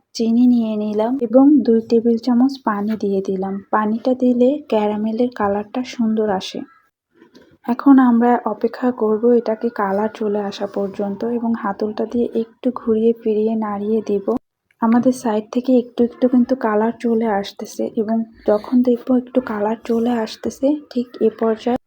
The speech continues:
একটু নাড়িয়ে চাড়িয়ে নেব। প্রথম দিকে কিন্তু ক্যারামেলটা হতে একটু সময় লাগবে, but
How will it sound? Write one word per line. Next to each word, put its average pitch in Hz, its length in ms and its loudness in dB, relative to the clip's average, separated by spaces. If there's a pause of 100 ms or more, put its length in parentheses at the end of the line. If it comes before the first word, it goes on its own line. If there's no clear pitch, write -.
(240)
একটু 254 300 2
নাড়িয়ে 220 420 4
চাড়িয়ে 214 440 -4
নেব। 202 200 -6 (180)
প্রথম 214 320 0 (100)
দিকে 247 260 0
কিন্তু 254 300 2
ক্যারামেলটা 220 680 -2
হতে 220 240 -2
একটু 233 240 -2
সময় 226 480 -2
লাগবে, 202 360 0 (160)
but 202 200 0